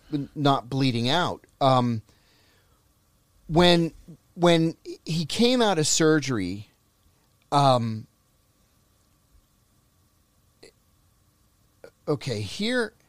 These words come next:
it's not a very good picture, but that's the, that's the bomb maker.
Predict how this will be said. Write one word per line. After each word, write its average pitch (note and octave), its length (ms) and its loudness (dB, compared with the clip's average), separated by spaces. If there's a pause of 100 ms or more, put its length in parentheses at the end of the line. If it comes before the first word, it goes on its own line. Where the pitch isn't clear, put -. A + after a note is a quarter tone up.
(540)
it's - 160 -10
not G#3+ 140 -2
a E3+ 60 -2
very C3+ 180 -2
good A#2+ 240 -6
picture, B2+ 320 -4
but A2+ 180 -8
that's G3 300 6
the, D#3+ 340 4
that's F3+ 280 2
the G3+ 80 2
bomb C3+ 340 4
maker. G2 400 -6